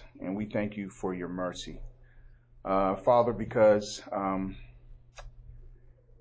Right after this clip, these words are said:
none of us are perfect. Uh, all of us have our flaws. All of us have our issues. But we thank you, God, because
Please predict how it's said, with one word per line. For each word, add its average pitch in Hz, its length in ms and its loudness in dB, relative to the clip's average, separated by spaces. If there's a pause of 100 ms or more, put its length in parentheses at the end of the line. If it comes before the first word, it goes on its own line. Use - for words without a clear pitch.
(480)
none 135 280 4
of 143 80 4
us 143 160 0
are - 60 -4
perfect. 98 540 -2 (1200)
Uh, 95 480 2
all 107 200 8
of 120 60 2
us 117 140 0
have 110 180 4
our 113 120 4
flaws. 82 540 0
All 90 200 6
of 98 80 2
us 98 140 -4
have 90 200 4
our 85 160 4
issues. 82 640 -10 (600)
But 101 80 4
we 120 120 4
thank 127 320 4
you, 107 80 2
God, 95 380 4
because 95 640 2